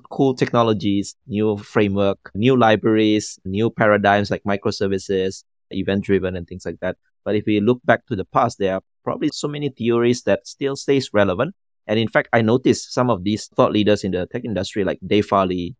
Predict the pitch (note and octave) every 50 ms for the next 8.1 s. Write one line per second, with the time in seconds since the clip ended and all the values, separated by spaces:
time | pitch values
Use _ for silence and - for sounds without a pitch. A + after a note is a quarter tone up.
0 | _ - G2 F#2 F#2 G2+ - G2 F#2 F2 - - F#2+ F2+ F2 D#2+ - _ _ -
1 | F#2 F2+ - G2+ F2 - E2+ D#2+ D#2 - _ _ _ _ _ _ - G2+ G#2+ G#2
2 | F#2+ A2 A#2+ A2+ G2 F#2+ E2+ A#2+ B2 - - - - - _ _ - G#2 G2+ -
3 | - G#2+ G2 F#2+ F2 - - G2+ G2+ G2 G2+ G2 - - G#2 - - E2+ F2+ F2+
4 | G#2 B2+ D3+ D#3 D#3 D3+ C#3+ C3+ C3+ C3 A2+ G2 - - - C3 B2+ B2+ - C#3
5 | A#2 A2+ - B2 A#2 A2 G#2 - A2+ G#2+ - - G2 G2+ G2 - G#2+ G2 F#2+ G#2
6 | A#2 C3 - - G#2+ F2+ - G2 F2+ _ - B2+ B2 A2+ - G#2 - - G2+ F#2+
7 | F2+ - - F#2 F2 F2 - - G#2 G#2 - D3 D#3+ - - G2+ - G#2+ A2+ B2
8 | -